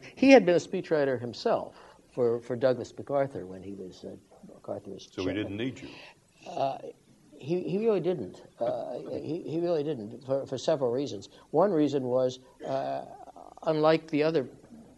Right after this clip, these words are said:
Speaker 1: s-, at least several of those, certainly, uh, uh, Nixon and, uh, uh, and Clinton, uh, he was a real,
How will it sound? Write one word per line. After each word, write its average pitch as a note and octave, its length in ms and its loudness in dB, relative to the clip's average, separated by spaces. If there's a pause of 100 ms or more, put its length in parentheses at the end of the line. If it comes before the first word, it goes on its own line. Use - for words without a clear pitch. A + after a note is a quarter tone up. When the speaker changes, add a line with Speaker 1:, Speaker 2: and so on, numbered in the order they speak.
(120)
Speaker 1:
s-, - 220 -18
at - 80 -16
least B2 200 -10
several C3+ 300 -4
of G2 60 -6
those, G2+ 200 -8
certainly, G#2+ 460 -8 (360)
uh, A2 40 -16 (1300)
uh, G#2 100 -10 (220)
Nixon A#2 500 -8 (240)
and, G#2 460 -10
uh, F#2+ 140 -4 (760)
uh, G2+ 260 -6
and G2 160 -10
Clinton, A2 380 -4 (300)
uh, C#3 120 -4
he G3+ 180 6
was F3+ 200 8
a D#3 40 10
real, C3+ 960 2